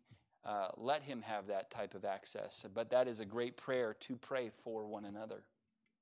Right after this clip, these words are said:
is that we would grow and start giving him the keys to all the rooms of our house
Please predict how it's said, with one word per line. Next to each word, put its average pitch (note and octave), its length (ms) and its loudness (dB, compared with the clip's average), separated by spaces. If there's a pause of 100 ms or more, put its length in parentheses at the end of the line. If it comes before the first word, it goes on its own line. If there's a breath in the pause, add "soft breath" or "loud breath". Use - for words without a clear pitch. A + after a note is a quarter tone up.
(840 loud breath)
is B2+ 140 0
that C#3 160 8
we C#3+ 100 4
would C#3+ 180 0
grow C#3 420 6
and A2+ 120 0
start C3 320 4
giving C#3 280 0
him C3 160 -2
the A#2 60 -2
keys D3 400 -4
to A#2+ 120 -2
all B2 140 6
the A#2 100 2
rooms A#2 260 -4
of A2 100 -6
our G#2+ 100 0
house - 440 -12